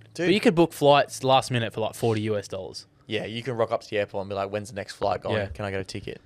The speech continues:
Speaker 1: And it's just, you, you're on it.
Speaker 2: Yeah.
Speaker 1: That's fucked.
Speaker 2: Yeah, it was weird, man.
Speaker 1: That reminds me of, um, I remember one time I was completely poleaxed. I don't know why I was taking an Uber home by myself. I must have just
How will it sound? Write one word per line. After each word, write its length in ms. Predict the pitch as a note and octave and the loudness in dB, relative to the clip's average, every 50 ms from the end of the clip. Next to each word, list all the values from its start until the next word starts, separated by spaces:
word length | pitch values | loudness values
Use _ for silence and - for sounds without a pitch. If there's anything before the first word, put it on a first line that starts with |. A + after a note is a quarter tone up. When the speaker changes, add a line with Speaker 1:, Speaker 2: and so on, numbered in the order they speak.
| _ | _
Speaker 1:
And 140 | - G2 F#2+ | -16 -14 -14
it's 160 | F#2+ - - | -14 -14 -12
just, 220 | - A2 - - - - | -10 -10 -10 -10 -12 -14
you, 120 | A2 G#2 A2+ - | -16 -16 -14 -12
you're 160 | G2+ G#2+ G#2+ G#2+ | -6 -4 -2 -2
on 120 | G#2 - | -2 -4
it. 80 | - - _ _ _ | -6 -12 _ _ _
Speaker 2:
Yeah. 240 | - A#2 A2+ G2+ - - _ _ | 0 2 2 2 0 -2 _ _
Speaker 1:
That's 140 | - - - | -12 -12 -6
fucked. 400 | - - C3+ C3 - - - - _ _ _ | -2 -2 0 0 -2 -4 -12 -20 _ _ _
Speaker 2:
Yeah, 260 | - A2+ A#2 A2 A2 | -2 2 4 4 4
it 60 | G#2 G#2 | 4 2
was 160 | G#2 G2+ G2+ | -2 -4 -2
weird, 220 | A2 A2+ A2+ G#2+ G2+ | 0 0 0 0 -2
man. 240 | G2+ G2+ G2+ G2 - _ | -4 -6 -8 -10 -10 _
Speaker 1:
That 140 | - C#3+ D#3 | 2 4 6
reminds 340 | D#3 C3 B2+ B2+ C3+ C3 A#2 | 6 6 6 4 4 4 2
me 100 | A#2+ A#2 | 0 0
of, 120 | A#2 A2 | 2 2
um, 380 | A#2 A2+ A2 G#2+ G#2 G2 F#2+ - _ _ _ _ _ _ - - | 4 2 2 0 -2 -6 -14 -18 _ _ _ _ _ _ -12 -6
I 40 | A#2+ | -4
remember 160 | D3 E3 D3 | -2 0 2
one 160 | A#2+ A#2+ A#2+ A#2 | 2 2 2 2
time 200 | - A#2+ A2+ A2 | 0 0 2 2
I 60 | G#2+ | 2
was 180 | G#2+ G2+ G2 - | 2 0 -2 -6
completely 600 | - A2 G2+ - - - B2 A#2+ G2 F#2 A2+ G#2 | -10 -12 -10 -12 -8 -4 -4 -4 -2 -4 -6 -8
poleaxed. 600 | - - - - A2 A2 G#2+ G#2+ G2+ G#2 - - - - | -8 -10 -4 0 2 2 4 4 2 0 -2 -6 -8 -6
I 80 | C3+ E3+ | -2 -2
don't 120 | A3+ C4+ | 0 2
know 180 | C#4+ G3+ D3+ C3+ | 4 4 4 4
why 320 | A2+ G#2 A2 A2 A2+ A2+ | 4 2 0 2 2 2
I 60 | A2 | 2
was 120 | G#2+ G#2+ - | 0 -2 -4
taking 340 | - - G#2+ G2+ - G#2 G#2 | -6 -8 -8 -8 -6 -6 -4
an 60 | G#2 | -4
Uber 120 | G2+ G2 | -4 -4
home 180 | F#2+ G2+ G2 G2 | -4 -6 -6 -4
by 120 | F#2+ F#2+ | -4 -4
myself. 420 | F#2 F#2 F#2 - - G2 F#2+ - - | -6 -6 -6 -6 -4 -4 -4 -2 -2
I 60 | G#2 | -2
must 240 | A#2 C#3+ D#3 - - | -2 -2 -4 -6 -8
have 80 | G2+ | -10
just 320 | F#2 F#2+ F2+ - - - | -8 -8 -8 -8 -10 -12